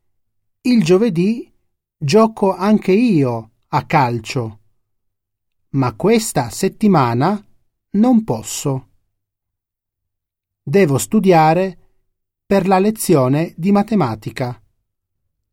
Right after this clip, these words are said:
Però, dopo scuola, posso andare a giocare, come sempre, a tennis. Il fine settimana,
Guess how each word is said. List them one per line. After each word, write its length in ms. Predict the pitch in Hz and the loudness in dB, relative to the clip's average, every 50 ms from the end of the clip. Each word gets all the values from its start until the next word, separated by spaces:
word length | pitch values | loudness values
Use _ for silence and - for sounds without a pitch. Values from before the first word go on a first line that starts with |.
| _ _ _ _ _ _ _ _ _ _ _ _ _ _ | _ _ _ _ _ _ _ _ _ _ _ _ _ _
Però, 580 | - 277 262 - 131 131 175 247 - _ _ _ _ | 0 2 2 4 4 2 0 -2 -6 _ _ _ _
dopo 320 | 135 123 131 - - 185 | -8 -6 -6 -4 -4 -4
scuola, 640 | 175 - - - 165 143 127 127 135 170 208 220 220 _ _ _ _ _ _ _ _ _ _ _ _ _ _ _ _ _ _ | -4 -4 0 2 2 2 2 2 0 0 -2 -2 -6 _ _ _ _ _ _ _ _ _ _ _ _ _ _ _ _ _ _
posso 260 | - 214 - - - | -4 -4 -2 0 2
andare 540 | 254 254 247 214 214 208 220 226 226 208 190 | 2 2 4 4 4 4 4 2 2 0 0
a 100 | 170 160 | 0 -2
giocare, 840 | 151 160 196 196 - 165 139 127 123 127 139 143 156 156 - _ _ _ _ _ _ _ | 0 0 -2 0 2 2 2 2 2 0 -2 -4 -6 -8 -12 _ _ _ _ _ _ _
come 260 | - 131 123 127 175 | -8 -4 -2 -2 -2
sempre, 720 | 165 - - 147 120 117 117 113 110 - 175 190 196 - - - - - - - - - | -2 -2 -2 -2 -2 -2 -4 -6 -4 -2 -2 -2 -4 -6 -12 -20 -20 -20 -20 -20 -20 -8
a 140 | - 143 131 - | -6 -4 -4 -4
tennis. 840 | - - 254 226 156 139 127 127 123 117 - - - - - _ _ _ _ _ _ _ _ _ _ _ _ _ _ _ _ _ _ _ _ _ _ _ _ _ _ _ _ _ _ _ _ _ _ _ _ _ _ _ _ _ | -2 0 0 2 2 2 0 -2 -4 -6 -8 -12 -16 -18 -20 _ _ _ _ _ _ _ _ _ _ _ _ _ _ _ _ _ _ _ _ _ _ _ _ _ _ _ _ _ _ _ _ _ _ _ _ _ _ _ _ _
Il 220 | 196 202 180 160 | -2 -2 -2 -2
fine 360 | - - 269 285 285 262 185 | 0 0 2 4 4 4 2
settimana, 1000 | 143 - - - - - 208 196 170 143 123 117 120 123 139 160 170 165 - | 0 -2 -6 -6 -2 0 2 2 4 2 2 0 0 -2 -2 -2 -4 -6 -10